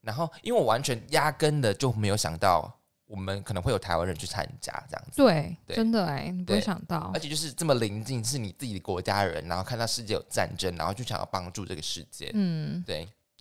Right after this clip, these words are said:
Speaker 2: 就台湾真的也是很多不一样的人，很棒。
Speaker 1: 嗯，对啊。
Speaker 2: 像前阵子也看到新闻，就是东海大学他有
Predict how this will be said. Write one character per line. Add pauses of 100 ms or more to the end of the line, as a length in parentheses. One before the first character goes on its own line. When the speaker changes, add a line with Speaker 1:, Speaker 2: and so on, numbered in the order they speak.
(420)
Speaker 2:
就
台
湾
真
的
也
是 (280)
很
多
不
一
样
的
人，
很 (140)
棒。
Speaker 1:
嗯， (140)
对
啊。
Speaker 2:
像
前
阵
子
也
看
到
新
闻，
就
是
东
海
大
学
他
有